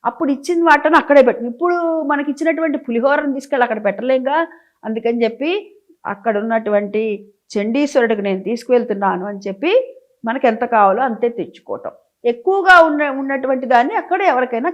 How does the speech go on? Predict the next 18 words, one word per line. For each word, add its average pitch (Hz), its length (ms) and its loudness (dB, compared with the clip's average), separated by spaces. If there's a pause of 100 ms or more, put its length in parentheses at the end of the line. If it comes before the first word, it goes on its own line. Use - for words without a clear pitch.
చేతిలో 208 260 -4
పెట్టేసేయచ్చు. - 840 -12 (680)
ఆ - 120 -8
నంది 262 320 2
దగ్గర 311 320 4
పెట్టడంలో 254 680 2
ఉన్నటువంటి 233 580 -2
ఆంతర్యం 294 760 0
ఇదనమాట. 190 500 -6
ఒకప్పుడు 262 540 -4
పరిస్థితుల్లో 240 640 -2
నంది 247 260 -2
దగ్గర 220 300 -4
అక్కడ 214 280 -10
పెట్టేవారని 180 580 -8
చెప్తారు. - 500 -8 (920)
ఇప్పుడు 269 300 -4
కూడా 294 460 6